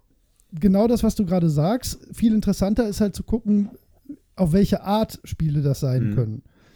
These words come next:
Speaker 1: Ja. Und wie man das, ja, und auf welche Art sie das sein können und auf welche Art man das erleben kann und was sie da halt besser, anders,
Speaker 2: Ja.
Speaker 1: schlechter machen können als andere Arten von
Speaker 2: Genau,
Speaker 1: Kunst.
Speaker 2: so, so
Speaker 1: Ja.
Speaker 2: wie du einleitend, äh, gesagt hast,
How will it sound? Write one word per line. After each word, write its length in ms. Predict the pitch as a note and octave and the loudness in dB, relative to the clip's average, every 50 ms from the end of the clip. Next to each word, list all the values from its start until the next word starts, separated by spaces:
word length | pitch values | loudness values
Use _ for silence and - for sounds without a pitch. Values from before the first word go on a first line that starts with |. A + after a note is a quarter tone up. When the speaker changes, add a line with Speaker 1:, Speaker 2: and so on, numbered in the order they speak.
| _ _ _ _ _ _ _ _ _ _ | _ _ _ _ _ _ _ _ _ _
Speaker 1:
Ja. 160 | D#3 C#3 B2+ - _ _ _ _ _ _ _ _ _ _ _ _ _ _ _ _ - - | -4 -4 -4 -6 _ _ _ _ _ _ _ _ _ _ _ _ _ _ _ _ -2 2
Und 200 | E3+ F3 C#3 D3 | 2 2 4 4
wie 80 | F#3 | 4
man 160 | F#3+ F#3+ F3+ | 6 6 6
das, 180 | F3 F3 D#3 - - _ _ | 4 2 0 -2 -8 _ _
ja, 140 | F#3+ F#3 D#3+ | -4 -2 -2
und 340 | - E3 E3+ F3 E3 - - F#3+ | 0 2 2 2 2 0 -4 -4
auf 100 | F#3 C#3+ | 0 0
welche 220 | G#3+ G3 - - | 2 0 0 0
Art 140 | G3+ G3+ - | -2 -2 -2
sie 60 | G#3 | -2
das 140 | F#3 F3 D3 | -2 -2 -2
sein 240 | E3+ F3+ A3 B3+ - | -2 0 0 2 2
können 240 | B3+ B3 A#3 A#3 | 2 2 2 2
und 60 | B3 G3 | 0 0
auf 80 | F3+ D#3+ | 2 2
welche 220 | F#3+ F3 - F3 | 2 0 2 0
Art 120 | E3+ G3 | 0 0
man 120 | F#3+ G3 F3 | 0 0 0
das 140 | F3+ E3+ F#3 | 2 2 2
erleben 360 | E3 E3 E3+ F#3 D#3+ D3 C3+ | 2 2 2 2 2 2 0
kann 200 | - C3+ C3 C3 | 0 0 -2 -2
und 160 | C3+ C#3 C3+ | -2 -4 -2
was 160 | D#3 - - - | -2 -2 -2 -2
sie 120 | E3+ C#3+ | -4 -2
da 340 | - D#3+ F3 G3 G3+ G3 - - | 0 0 0 0 -2 -4 -2 -2
halt 220 | E3 F3+ F3 D#3 - _ _ _ _ _ _ | -2 -2 -2 -4 -10 _ _ _ _ _ _
besser, 420 | - F#3 F#3+ - A3 G3+ F#3+ F#3 - | -2 -2 0 0 0 -2 -2 -2 -2
anders, 340 | F#3 G3 G#3 G3 F#3 F3 | -2 0 0 2 0 0
Speaker 2:
Ja. 60 | - - | -2 -2
Speaker 1:
schlechter 600 | - F3+ F#3 F#3+ - - G3 F3+ F#3 F#3 F3+ - - _ _ _ _ _ _ _ - _ _ _ | -2 -2 -2 -2 -2 -4 0 0 0 0 0 -4 -8 _ _ _ _ _ _ _ -20 _ _ _
machen 380 | - C#4 A3+ F#3 F3+ E3+ F#3+ F3+ | -12 -6 -2 0 0 0 0 0
können 160 | - F#3 F3+ | 0 0 0
als 120 | F3 E3+ - | 0 -2 0
andere 520 | - F#3+ F#3 E3 D3 C3 C3 C3 B2 - _ _ - - | 0 0 0 0 0 -2 -2 -4 -6 -10 _ _ -12 -6
Arten 480 | D#3+ D3+ D3 - D#3 D3+ C#3 C#3 D3+ - _ _ | -6 -6 -4 -2 -4 -4 -4 -4 -10 -18 _ _
von 200 | - - C#3+ B2+ | -4 -2 -2 0
Speaker 2:
Genau, 200 | - - D3 C3 | 2 2 2 2
Speaker 1:
Kunst. 160 | B2 - F#2+ | 2 0 -2
Speaker 2:
so, 220 | G2+ G2 B2 B2 | -8 -8 -8 -10
so 120 | B2 A2 D#3 | -6 -4 -2
Speaker 1:
Ja. 60 | C3 | -2
Speaker 2:
wie 40 | A#2+ | 0
du 100 | A#2+ - | -2 -2
einleitend, 680 | - A#2+ A#2 B2+ B2+ B2 B2+ - A#2 A2 G2+ - - - | 0 -2 0 2 2 0 0 -2 -6 -10 -12 -14 -16 -10
äh, 300 | - A2 G#2 G#2+ G#2+ G#2 | -6 -4 -4 -2 -2 -4
gesagt 400 | G2 G2+ G2 F#2+ G#2+ A2 A2 - | -4 -6 -2 -2 -2 -2 -2 -4
hast, 340 | A#2 G#2+ - - - - | -6 -6 -6 -8 -12 -14